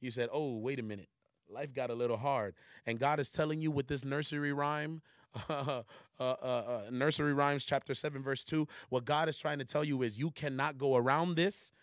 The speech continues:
You can't go over it. You can't go under it. You have to go through it. No matter what it feels like, go through it.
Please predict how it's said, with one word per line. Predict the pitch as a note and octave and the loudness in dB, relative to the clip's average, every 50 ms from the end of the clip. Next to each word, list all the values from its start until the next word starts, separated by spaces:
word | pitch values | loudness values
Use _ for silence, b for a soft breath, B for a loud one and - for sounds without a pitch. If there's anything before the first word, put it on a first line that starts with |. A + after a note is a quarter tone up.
| B B B B | B B B B
You | A#2 C3+ E3+ | 2 2 2
can't | D#3+ - - D#3+ D#3+ D3 | 2 4 2 2 2 2
go | B2+ C#3+ C#3 C3 B2+ C3 | 2 2 4 4 6 6
over | D#3 F3 F3 F3 F#3 F#3 | 6 6 6 4 2 4
it. | G3 G#3 - b b b b b | 4 2 2 b b b b b
You | - A#2+ D#3 F3 | -6 -4 -4 -4
can't | - - F3+ E3+ D#3+ D3 | -2 0 0 0 0 2
go | D3 D3+ C#3+ C3+ | 2 2 4 4
under | C#3+ E3 F3+ E3 E3 E3+ | 2 0 0 0 2 2
it. | F#3+ F#3+ - G#2+ | 2 2 0 -2
You | G2 B2+ E3+ E3+ | -4 -2 0 0
have | C#3+ A#2 C3 D#3 D3+ - | 0 0 -4 -6 -6 -4
to | - C3 | -4 -4
go | A#2 B2+ C3 C3 C#3 C3 b b b b b - - - | -2 0 0 0 0 -2 b b b b b -12 -12 -8
through | - D#3+ D#3 E3+ E3+ C3+ | -4 2 4 4 4 4
it. | G#2 F#2 | 2 -2
No | G#2 A#2+ C3+ C3+ | -4 -6 -6 -4
matter | C#3 C3+ B2+ A#2+ | -4 -4 -2 -2
what | A2+ A2+ A#2+ C#3+ D#3+ E3 | -2 -2 -2 -2 -2 -2
it | D3+ B2+ | -4 -6
feels | - - E3 E3 D#3+ C3+ A2+ | -8 -6 -4 -4 -2 -2 -4
like, | A#2+ A2+ G#2 - - - G#2+ G2 | -4 -6 -6 -6 -10 -18 -16 -4
go | A#2+ C#3 D3 E3 F3 | -2 0 2 2 0
through | D#3+ - - - D#3+ D#3+ D3+ B2+ | 0 -2 -2 0 0 0 0 0
it. | F#2+ - | -4 -6